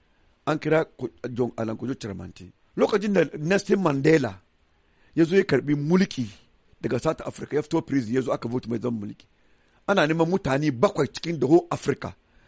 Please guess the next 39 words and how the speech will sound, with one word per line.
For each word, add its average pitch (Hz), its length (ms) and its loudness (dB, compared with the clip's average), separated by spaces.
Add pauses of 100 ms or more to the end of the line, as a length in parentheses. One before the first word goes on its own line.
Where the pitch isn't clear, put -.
(180)
a 123 100 2
zo 139 240 2
a 127 100 2
duba 131 220 -2
kan 139 260 -2
za 143 100 2
a - 140 -10
yi 113 60 -4
tattalin 139 440 -4
arzikin 127 340 -6
kasar 123 220 -6
su - 140 -14
ya - 120 -12
zo. 107 180 -10 (640)
An 127 120 -2
kira 135 300 0 (300)
John 190 220 -6
Alan 101 200 -6
Kojo 107 200 -4
Chiramanci. 92 580 -14 (480)
Mutum 196 240 -4
ina 196 200 4
da 143 100 0
twenty-one 160 560 2
years, 135 420 -2 (440)
shi - 380 -2
ne 156 280 2 (400)
regional 175 340 0
manager 147 540 2 (120)
na 151 120 0
U 151 220 0
S 117 100 -2
na 139 100 -2
the 131 80 -4
whole 127 160 -4
Greater 113 320 -6
Accra. 98 320 -14 (460)
Wanga 147 260 2
mutum 127 400 -2